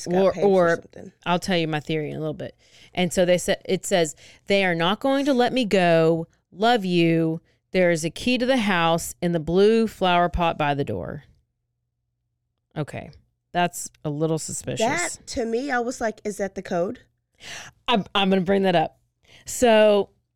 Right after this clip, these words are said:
Speaker 2: she's in this rental car, and where her car ends up, it's off of a highway, and it's on this road called Va-, um, Victory Home Lane. And this is about sixty miles from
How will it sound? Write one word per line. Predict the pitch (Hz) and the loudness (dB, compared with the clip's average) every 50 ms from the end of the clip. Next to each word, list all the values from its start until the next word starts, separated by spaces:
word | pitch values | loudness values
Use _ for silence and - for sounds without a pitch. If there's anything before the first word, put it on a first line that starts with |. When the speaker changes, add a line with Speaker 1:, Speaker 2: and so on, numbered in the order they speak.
| _ _ _ _ _ _ _ - - - | _ _ _ _ _ _ _ -20 -18 -12
Speaker 2:
she's | - - 185 170 | -8 -6 -2 0
in | 202 247 285 302 | 0 0 0 -2
this | 302 - | -4 -2
rental | 240 240 233 226 | 0 0 0 0
car, | - - 220 202 202 196 202 202 190 _ _ - - _ _ - | 0 0 2 2 2 2 2 0 -2 _ _ -20 -20 _ _ -4
and | 185 190 185 185 180 180 175 175 170 170 - - _ _ _ _ _ _ | -2 -2 0 0 0 0 0 -2 -2 -4 -8 -12 _ _ _ _ _ _
where | - 165 165 190 196 214 247 277 311 320 - - _ - | -16 -6 -2 0 2 2 2 2 2 2 0 -2 _ -8
her | 185 175 226 | -6 -4 -4
car | - - 220 214 220 | -2 0 0 2 2
ends | - 214 185 190 | 0 0 0 0
up, | 180 180 - | 0 0 -2
it's | 185 - - - | -6 -8 -6 -2
off | 180 214 285 - 415 | -2 0 0 0 -2
of | 403 440 | -2 -2
a | 311 | -2
highway, | 240 240 202 185 170 151 151 135 123 110 - 175 - _ _ _ _ _ _ _ _ | -2 0 0 2 2 2 0 -2 -4 -4 -6 -10 -14 _ _ _ _ _ _ _ _
and | - 196 196 190 190 190 190 - | -4 -2 0 0 0 0 0 0
it's | - 185 175 - - | -2 -2 -2 -2 -2
on | 185 196 220 | -2 0 0
this | 240 254 214 196 | 0 -2 -2 -2
road | 180 202 196 185 180 180 - | 0 2 2 4 4 2 0
called | - 185 180 170 156 151 | 0 -2 -2 -2 -4 -4
Va-, | 147 165 180 175 180 - - - | -4 -2 0 0 0 -2 -2 0
um, | 170 165 165 151 151 151 151 - - _ _ _ _ _ _ | 2 2 4 2 2 0 -4 -8 -14 _ _ _ _ _ _
Victory | 170 - - 247 247 - - 285 285 285 285 | -6 -2 -2 -2 -2 0 0 2 2 4 2
Home | 247 202 220 220 214 208 202 202 196 - | 2 2 0 2 2 2 2 0 -2 -2
Lane. | 165 165 170 160 147 139 - - 156 151 - _ _ _ _ _ _ _ _ _ _ _ _ _ _ _ _ _ - | -2 -2 0 0 -2 -4 -8 -10 -12 -14 -16 _ _ _ _ _ _ _ _ _ _ _ _ _ _ _ _ _ -4
And | 202 202 196 190 190 190 160 156 | -2 0 0 0 0 -2 0 2
this | 202 247 262 - 392 | 2 2 2 0 -2
is | 359 - 330 | -2 -2 -2
about | 226 226 196 185 180 175 175 - - _ _ _ _ _ _ - | 0 2 2 4 4 2 2 0 -4 _ _ _ _ _ _ -14
sixty | - - - 269 254 214 - - 262 | -10 -6 -4 -4 -4 -2 -2 -2 0
miles | 226 196 185 180 175 180 175 - - | 0 0 2 2 2 0 0 -2 -4
from | - 190 175 175 | -2 -2 -2 -2